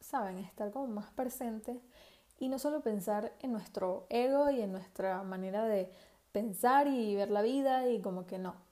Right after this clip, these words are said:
mire, esto es así, así y ya está, y que fluya, no pasa nada. Eh,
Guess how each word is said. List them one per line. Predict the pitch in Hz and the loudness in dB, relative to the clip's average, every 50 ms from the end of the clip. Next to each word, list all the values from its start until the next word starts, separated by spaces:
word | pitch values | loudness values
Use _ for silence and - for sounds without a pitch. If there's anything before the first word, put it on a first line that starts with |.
| _ _ _ _ - | _ _ _ _ -10
mire, | 220 202 170 - - - - _ _ _ _ _ _ _ _ _ _ _ _ _ _ _ | -10 -10 -10 -10 -14 -18 -20 _ _ _ _ _ _ _ _ _ _ _ _ _ _ _
esto | 339 226 180 - - 202 | -16 -16 -12 -8 -8 -8
es | 214 | -8
así, | 240 - - - | -6 -6 -6 -6
así | - - - - 466 494 480 - _ _ _ - | -6 -4 -4 -4 -4 -6 -8 -14 _ _ _ -6
y | 208 202 202 | -6 -4 -4
ya | 226 - | -4 -6
está, | - - - - - - - _ _ _ | -8 -8 -10 -10 -10 -10 -12 _ _ _
y | - 226 220 | -4 -2 -2
que | 220 - 202 | -2 -4 -6
fluya, | - - - - 214 190 214 - - - - _ _ - - _ _ _ _ _ _ _ - | -6 -8 -6 -4 -4 -4 -4 -4 -8 -10 -14 _ _ -20 -20 _ _ _ _ _ _ _ -10
no | 226 220 226 220 214 | -6 -4 -4 -2 -2
pasa | 202 208 208 - 214 185 | -2 -4 -4 -6 -10 -10
nada. | - - - - - - - _ _ _ - - - - - - - - _ _ _ _ - | -10 -12 -14 -16 -18 -20 -20 _ _ _ -20 -20 -20 -20 -20 -20 -20 -20 _ _ _ _ -4
Eh, | - 233 226 220 214 208 208 208 202 202 202 196 196 | 0 2 2 4 4 2 2 0 0 0 -2 -2 -4